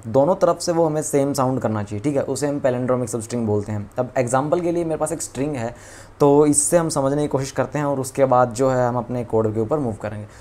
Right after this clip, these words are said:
तो इस स्ट्रिंग का एक पहला पोर्शन देख लेते हैं एक बार, जो फर्स्ट वाला सेक्शन देखो ज़रा, एबीए,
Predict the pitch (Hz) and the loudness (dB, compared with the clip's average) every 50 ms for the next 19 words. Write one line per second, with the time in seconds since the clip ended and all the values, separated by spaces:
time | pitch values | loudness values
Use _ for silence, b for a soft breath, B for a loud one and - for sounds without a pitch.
0 | B B B - 156 170 180 180 180 175 175 - - 180 165 - - - 147 151 | B B B 2 4 4 4 4 2 0 -4 -6 -6 -6 -6 -6 -6 -4 -4 -2
1 | 156 160 156 151 139 139 139 - 143 135 135 143 139 - 135 131 123 - 160 160 | -2 -2 0 0 0 0 -2 -2 -4 -2 -2 -2 -2 0 0 0 0 0 0 0
2 | 156 143 127 107 117 113 110 - 110 95 98 104 110 117 117 131 - - - 135 | 2 2 2 2 0 -2 -2 -4 -6 -4 -2 -2 -2 0 -2 -4 -2 0 0 0
3 | 135 135 - 135 131 120 107 - - - 117 104 101 - 107 107 120 127 - - | 0 2 0 0 0 0 -4 -8 -10 -6 -6 -6 -4 -4 -4 -4 -4 -4 -4 -4
4 | - 135 143 147 139 113 110 123 127 120 - 117 107 | -2 0 2 2 0 0 -2 -4 -4 -6 -6 -8 -8